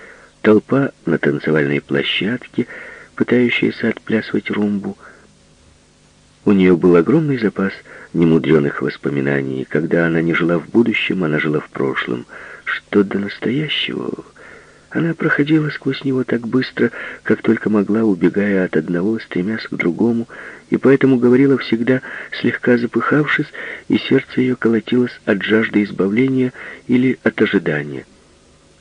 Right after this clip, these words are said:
Я сунула тарелку под передник, а она и говорит: «Росс,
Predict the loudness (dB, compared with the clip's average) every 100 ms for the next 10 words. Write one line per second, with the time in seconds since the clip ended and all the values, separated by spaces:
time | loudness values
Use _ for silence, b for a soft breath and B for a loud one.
0 | _ B B B -2 -2 -2 -8 -6 -4
1 | -2 -4 -2 0 0 0 -6 -8 B B
2 | B -2 2 6 6 4 -2 -4 -2 0
3 | 2 4 4 4 2 0 0 0 0